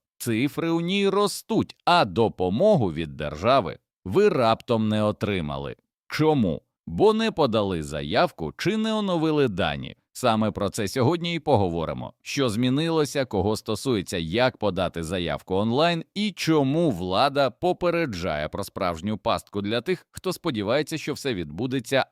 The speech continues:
автоматично. Отже, давайте спочатку розберемося, що саме змінилося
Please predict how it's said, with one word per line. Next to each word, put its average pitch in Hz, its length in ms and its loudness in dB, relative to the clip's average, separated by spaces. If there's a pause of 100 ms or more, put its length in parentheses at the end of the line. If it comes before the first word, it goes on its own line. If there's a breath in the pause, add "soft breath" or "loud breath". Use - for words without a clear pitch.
автоматично. 98 1500 -2 (180)
Отже, 110 500 2
давайте 139 460 -2
спочатку 151 560 -6
розберемося, 156 920 -2
що 170 460 -2
саме 156 460 -2
змінилося 123 800 0